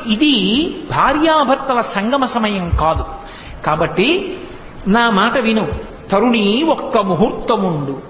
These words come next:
ఇది సంధ్యాకాలము, ఈ కాలమందరయన్ భూతగణావృతుండగుచు కామారీతి కామారాతి లీలన్ వృషేశ్వర యానంబున సంచరించుటది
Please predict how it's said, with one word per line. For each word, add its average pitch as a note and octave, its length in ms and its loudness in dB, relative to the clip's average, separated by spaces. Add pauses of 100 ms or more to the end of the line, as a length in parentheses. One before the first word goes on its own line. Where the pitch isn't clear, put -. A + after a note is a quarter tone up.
(120)
ఇది A#3 180 2
సంధ్యాకాలము, F#3+ 1120 2 (200)
ఈ G#3 60 -2
కాలమందరయన్ G#3+ 1400 0 (380)
భూతగణావృతుండగుచు B3 1400 2
కామారీతి B3+ 920 2
కామారాతి B3+ 840 2
లీలన్ B3 420 0
వృషేశ్వర B3 720 0
యానంబున B3 580 2
సంచరించుటది B3 1000 0